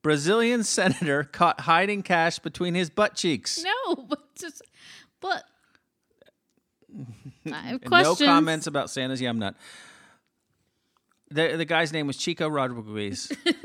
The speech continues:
Speaker 2: What? What did you
Speaker 1: Chico Rodriguez. Okay. I'm from Miami. I can't make that joke.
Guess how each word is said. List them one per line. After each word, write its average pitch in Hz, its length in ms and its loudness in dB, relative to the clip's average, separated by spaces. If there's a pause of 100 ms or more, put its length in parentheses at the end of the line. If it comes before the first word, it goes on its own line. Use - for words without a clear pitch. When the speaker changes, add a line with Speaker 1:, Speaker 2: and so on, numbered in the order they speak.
Speaker 2:
What? 269 560 -4 (240)
What 285 200 -4
did 330 160 -14
you - 60 -8
Speaker 1:
Chico 190 500 2
Rodriguez. 123 840 -2 (440)
Okay. 139 440 -4 (800)
I'm 160 160 0
from 160 200 0
Miami. 110 420 -2
I 117 60 -2
can't 110 220 -6
make 104 160 -8
that 95 140 -4
joke. 95 200 -8